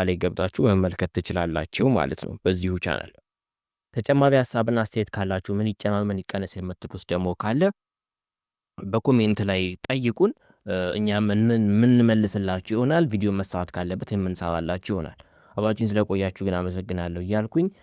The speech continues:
ከወዲሁ ለፍሬሽማን ተማሪዎች ላኩላቸው። ቪዲዮም ደግሞ መለቀቅ ስለተጀመረ ተቀላቀሉ፣ ሰብስክራይብ አድርጉ። ይሄንን ቻናል ወደ አምስት ሺህ ሰብስክራይብ እናደርሰው እላለሁኝ ማለት ነው። አብራችሁኝ ስለቆያችሁ ግን አመሰግናለሁ በድጋሚ።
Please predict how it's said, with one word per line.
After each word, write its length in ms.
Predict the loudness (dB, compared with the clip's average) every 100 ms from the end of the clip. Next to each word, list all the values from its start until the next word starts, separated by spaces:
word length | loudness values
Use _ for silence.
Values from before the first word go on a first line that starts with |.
| _ 0
ከወዲሁ 440 | 2 2 2 0 2 2
ለፍሬሽማን 500 | 2 -2 -4 -6 -4
ተማሪዎች 360 | -2 -2 0
ላኩላቸው። 640 | 0 0 0 0 0 2 2
ቪዲዮም 340 | 2 0 0 0
ደግሞ 180 | -2 0
መለቀቅ 420 | 0 0 -2 -4
ስለተጀመረ 640 | -2 -2 0 0 0 2 0 -2 _ _ -6
ተቀላቀሉ፣ 600 | -4 0 0 0 0 -2 0
ሰብስክራይብ 560 | 0 -2 -2 0 2 0
አድርጉ። 360 | 0 -2 -2 0
ይሄንን 380 | 0 0 0 0
ቻናል 300 | 2 2 2
ወደ 160 | 0 0
አምስት 280 | 0 0 0
ሺህ 140 | 0
ሰብስክራይብ 480 | 0 -2 0 -2 0
እናደርሰው 500 | 0 0 -2 -2 -2
እላለሁኝ 460 | 0 0 -2 -2 0
ማለት 300 | 0 -2 -2
ነው። 120 | -2
አብራችሁኝ 340 | -2 -2 -2
ስለቆያችሁ 520 | -2 0 0 -2 -4
ግን 120 | -4 -2
አመሰግናለሁ 580 | 0 0 0 2 2 4
በድጋሚ። 420 | 2 4 4